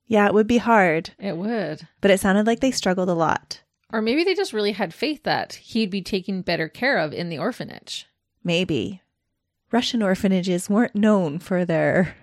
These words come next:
Speaker 1: loving care, though.
Speaker 2: Yeah, not a lot of cuddles and storybooks at the end of the day.
Speaker 1: No, it doesn't sound like it.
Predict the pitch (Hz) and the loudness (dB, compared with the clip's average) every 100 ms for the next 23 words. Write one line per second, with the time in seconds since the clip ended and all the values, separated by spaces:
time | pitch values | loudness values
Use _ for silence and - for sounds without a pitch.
0 | - 180 180 165 156 - 151 - - - | -2 2 4 2 0 2 4 4 0 0
1 | - 170 - _ _ _ _ _ _ _ | 2 0 -2 _ _ _ _ _ _ _
2 | _ - 208 156 175 170 185 180 180 - | _ -16 -12 -10 -8 -8 -8 -8 -10 -12
3 | 190 190 185 185 175 180 180 _ - 202 | -10 -6 -2 -2 -2 -2 -4 _ -8 -4
4 | 190 185 190 180 - 175 190 240 254 - | -4 -4 -6 -8 -6 -4 -4 -6 -10 -12
5 | - 233 226 233 226 233 233 240 285 262 | -10 -10 -6 -6 -6 -4 -4 -4 -4 -8
6 | _ _ _ _ - 170 - - - 185 | _ _ _ _ -8 -4 -4 -8 -4 -2
7 | 233 240 202 175 151 151 151 143 - | 2 2 2 2 0 -2 -4 -4 -4